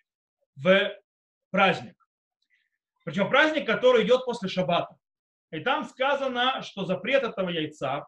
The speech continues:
его нельзя есть, то есть Бейт Гилель говорит, «Мишу махана». То есть, да, его запрещено есть из-за того, что оно было приготовлено, то есть, да,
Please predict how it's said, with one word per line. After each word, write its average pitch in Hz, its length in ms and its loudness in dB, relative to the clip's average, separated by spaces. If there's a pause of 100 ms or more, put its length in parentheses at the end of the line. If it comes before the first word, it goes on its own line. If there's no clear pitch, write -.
его 160 140 -10
нельзя 165 280 -4
есть, 180 420 -6
то 156 60 -14
есть 127 100 -18
Бейт 143 160 -10
Гилель 151 260 -6
говорит, 254 240 -2 (460)
«Мишу 233 340 2
махана». 302 560 0 (160)
То - 80 -8
есть, 277 100 -4
да, 269 100 0
его 247 120 0
запрещено 240 400 -4
есть 302 160 -6
из-за 196 120 -10
того, 247 120 0
что 262 160 -6
оно 196 80 -4
было 226 140 -2
приготовлено, 175 1080 -2
то 120 100 -20
есть, 123 140 -20
да, 208 260 -4